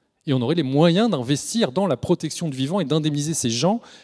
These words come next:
qui ne peuvent plus vivre de la pêche ou de l'exploitation forestière. Et auquel cas, on pourrait créer, par exemple,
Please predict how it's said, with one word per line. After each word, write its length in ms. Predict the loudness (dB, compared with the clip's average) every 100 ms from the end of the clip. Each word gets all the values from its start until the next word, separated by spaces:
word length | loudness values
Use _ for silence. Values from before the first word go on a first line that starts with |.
| -14
qui 100 | -6
ne 60 |
peuvent 120 | -6
plus 140 | -6 -10
vivre 160 | -10
de 80 | -6
la 140 | -6 -2
pêche 340 | 0 0 -2
ou 20 |
de 40 | -6
l'exploitation 500 | -8 -8 -8 -10 -14
forestière. 640 | -8 -6 -6 -8 -8 -10 -16 _ -18 -18 -6
Et 80 | 0
auquel 200 | 2 2
cas, 140 | 2 2
on 80 |
pourrait 260 | 2 2 0
créer, 220 | 2 0
par 200 | 2 0
exemple, 480 | 0 0 0 0 -6